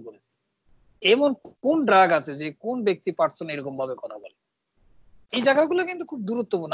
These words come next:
আমাদের এগুলো কেউ শিখায় না, আমাদের, আমাদের কোনো ইনস্টিটিউট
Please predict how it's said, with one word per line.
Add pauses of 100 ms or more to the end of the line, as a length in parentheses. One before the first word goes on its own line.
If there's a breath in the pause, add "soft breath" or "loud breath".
আমাদের
এগুলো (100)
কেউ (460)
শিখায়
না,
আমাদের, (140)
আমাদের
কোনো
ইনস্টিটিউট